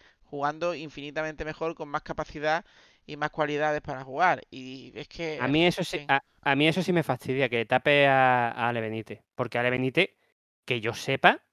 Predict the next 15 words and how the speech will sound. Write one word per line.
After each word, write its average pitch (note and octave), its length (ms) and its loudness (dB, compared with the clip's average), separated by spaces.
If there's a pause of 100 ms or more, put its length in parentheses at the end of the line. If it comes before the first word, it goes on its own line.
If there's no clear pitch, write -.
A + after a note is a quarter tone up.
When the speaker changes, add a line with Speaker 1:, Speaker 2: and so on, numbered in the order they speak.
(140)
Speaker 2:
no C3 120 0
está B2 200 -4
lesionado, A#2+ 500 -2
jugó A#2 300 0
en A#2+ 60 0
el A#2 100 -4
filial, D#3+ 340 -2
¿no? C4 160 -6 (680)
¿O B2+ 120 4
era C3 80 6
Speaker 1:
Vale. - 20 8
Speaker 2:
otro C3 140 2
Benítez A#2+ 380 0
que B2 100 -6
jugó? A2 280 -6